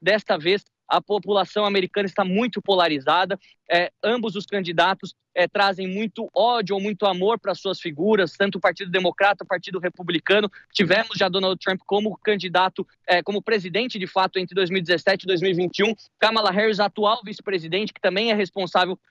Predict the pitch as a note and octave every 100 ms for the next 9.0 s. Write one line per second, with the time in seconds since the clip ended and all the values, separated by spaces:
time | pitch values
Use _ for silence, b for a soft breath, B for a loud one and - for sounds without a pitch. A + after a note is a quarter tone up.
0 | _ G#3 F#3+ - G#3 G3+ F#3+ F#3 D#3 G3
1 | F#3 - G#3 A3+ E3 E3+ G#3 G3 b b
2 | F3+ A3 A3 A3 - A3 A#3 G3+ G#3 A3+
3 | F#3+ F#3+ G3 G#3 F3+ F#3 F3+ - F3+ F#3
4 | G#3+ - _ G3 F#3 G3 A#3 - F#3 F#3+
5 | _ _ G3 A3 G#3 G3 F#3 - G3+ E3+
6 | A3+ A3+ _ _ A3+ A3+ G#3+ A#3 A#3 A3+
7 | A3+ - A#3+ C4 A#3 A3 B3 A3+ - A#3
8 | - G3 A3 A3 A3+ A3 E3+ F3+ - -